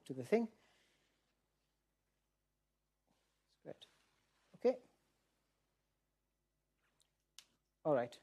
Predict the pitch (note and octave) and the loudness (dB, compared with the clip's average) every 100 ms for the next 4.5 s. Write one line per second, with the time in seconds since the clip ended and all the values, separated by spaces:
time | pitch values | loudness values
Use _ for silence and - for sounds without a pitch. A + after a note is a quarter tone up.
0 | - - - - - - _ _ - - | -20 -10 -10 -10 -20 -20 _ _ -10 8
1 | G3+ D3 - - - - _ _ _ _ | 8 8 2 -20 -20 -20 _ _ _ _
2 | _ _ _ - - _ _ _ _ _ | _ _ _ -20 -20 _ _ _ _ _
3 | _ _ _ _ _ _ _ _ - _ | _ _ _ _ _ _ _ _ -20 _
4 | D#3+ F3 F#3 F#3 | 0 2 4 4